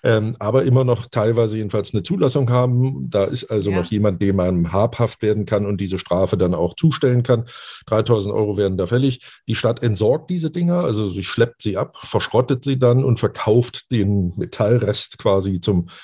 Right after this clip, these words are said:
Speaker 1: zum, äh, Zeitwert dann. Mm, und jetzt will man eben, oder jetzt verspricht man sich davon, wenn die Strafe höher wird, dass sich das die Leute deutlich öfter überlegen. Ich meine, viertausend Stück in drei Jahren, das ist ja
Speaker 2: Ja,
Speaker 1: irgendwie drei Autos
Speaker 2: schon
Speaker 1: jeden
Speaker 2: Menge.
Speaker 1: Tag, die da weggeschleppt werden.
Speaker 2: Ja.
Speaker 1: Eben.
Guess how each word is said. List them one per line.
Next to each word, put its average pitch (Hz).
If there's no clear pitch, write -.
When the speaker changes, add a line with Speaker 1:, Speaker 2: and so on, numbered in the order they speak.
Speaker 1:
zum, 87
äh, 90
Zeitwert 123
dann. 131
Mm, 110
und 117
jetzt 104
will 117
man 113
eben, 107
oder 101
jetzt 95
verspricht 113
man 110
sich 101
davon, 101
wenn 101
die 95
Strafe 90
höher 104
wird, 104
dass 101
sich 92
das 98
die 101
Leute 95
deutlich 90
öfter 101
überlegen. 104
Ich -
meine, 82
viertausend 104
Stück -
in 107
drei 87
Jahren, 95
das 87
ist 101
ja 98
Speaker 2:
Ja, 95
Speaker 1:
irgendwie 98
drei 104
Autos 113
Speaker 2:
schon 101
Speaker 1:
jeden 95
Speaker 2:
Menge. 135
Speaker 1:
Tag, 143
die 110
da 98
weggeschleppt 95
werden. 107
Speaker 2:
Ja. 135
Speaker 1:
Eben. 87